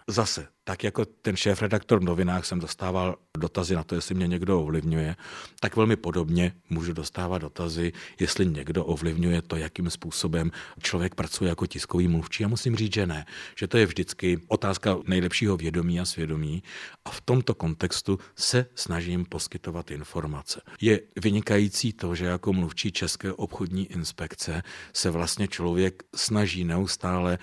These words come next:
o to, aby něco zlepšoval, aby dělal dobré věci, protože pravidelně tě kontaktují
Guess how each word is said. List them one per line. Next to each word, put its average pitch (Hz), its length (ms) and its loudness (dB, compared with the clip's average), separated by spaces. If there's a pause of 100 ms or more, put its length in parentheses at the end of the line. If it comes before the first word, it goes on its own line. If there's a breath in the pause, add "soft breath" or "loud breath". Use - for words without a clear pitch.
(140 loud breath)
o 98 100 2
to, 98 360 4
aby 104 200 2
něco 110 400 0
zlepšoval, 85 600 -2
aby 82 140 -2
dělal 95 300 4
dobré 95 360 2
věci, 98 480 0
protože 92 960 2 (100)
pravidelně 90 600 0
tě 82 120 -8
kontaktují 87 840 -6